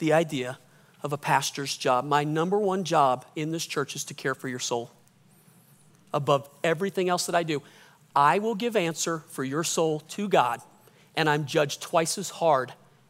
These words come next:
as a person who's not a pastor. I actually pass through the judgment twice, the Bible says. I take that, I take that seriously. So then my job becomes to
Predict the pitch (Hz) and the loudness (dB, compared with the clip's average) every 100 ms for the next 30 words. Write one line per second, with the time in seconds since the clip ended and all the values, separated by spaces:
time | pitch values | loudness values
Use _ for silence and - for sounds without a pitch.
0 | _ _ - 151 143 - 143 147 143 127 | _ _ -4 -4 -2 -4 -4 -2 -6 -4
1 | 131 120 - 117 110 - 120 _ - - | -2 -2 0 -4 -4 -8 -14 _ -20 -20
2 | _ _ _ _ _ _ _ _ _ - | _ _ _ _ _ _ _ _ _ 0
3 | 151 151 160 - 165 160 170 160 147 156 | 0 2 -4 0 0 0 -8 -4 -2 -2
4 | 175 160 - - 143 - 143 131 127 127 | -4 -10 -4 -2 0 -2 -2 -2 -4 -6
5 | 131 135 - - _ _ _ _ _ _ | -6 -4 -6 -6 _ _ _ _ _ _
6 | _ _ _ _ _ _ _ _ _ _ | _ _ _ _ _ _ _ _ _ _
7 | _ _ _ _ _ _ _ - - - | _ _ _ _ _ _ _ -14 -4 0
8 | 190 - 170 170 - - _ _ _ _ | 0 2 4 4 2 -18 _ _ _ _
9 | _ - _ 151 - 139 - 143 - - | _ -20 _ -10 -4 -4 -2 -2 -2 -10
10 | 117 117 - 123 - _ _ _ _ _ | -10 -12 -14 -16 -18 _ _ _ _ _
11 | _ _ _ _ _ _ _ _ _ _ | _ _ _ _ _ _ _ _ _ _
12 | _ _ _ - - 185 180 233 185 151 | _ _ _ -4 0 4 6 6 6 2
13 | - - _ _ _ - 151 170 156 - | -2 -20 _ _ _ -12 -2 -2 -2 -2
14 | 165 143 | -2 -2